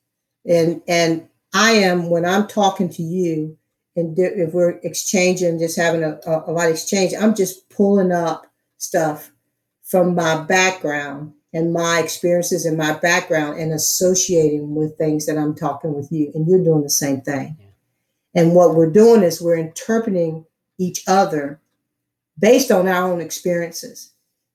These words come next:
Speaker 1: And when things are said, sometimes people just say, they take it based on their experiences. And what I have learned is that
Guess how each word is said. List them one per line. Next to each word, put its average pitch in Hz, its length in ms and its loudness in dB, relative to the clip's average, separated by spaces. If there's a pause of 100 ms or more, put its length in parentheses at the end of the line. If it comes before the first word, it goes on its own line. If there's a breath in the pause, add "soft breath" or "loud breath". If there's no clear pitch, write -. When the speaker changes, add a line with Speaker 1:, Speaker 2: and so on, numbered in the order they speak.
Speaker 1:
And 180 180 0
when 170 180 0
things 226 300 2
are 180 100 -2
said, 226 360 0
sometimes 175 480 -6
people 185 320 -4
just 165 320 -4
say, 175 340 -2
they 170 200 0
take 208 360 2
it 165 200 0
based 165 300 2
on 165 120 -2
their 160 140 -2
experiences. 170 680 -4 (300 soft breath)
And 165 140 0
what 170 160 6
I 208 160 6
have 220 180 4
learned 170 560 0 (440)
is 165 180 -2
that 156 480 -2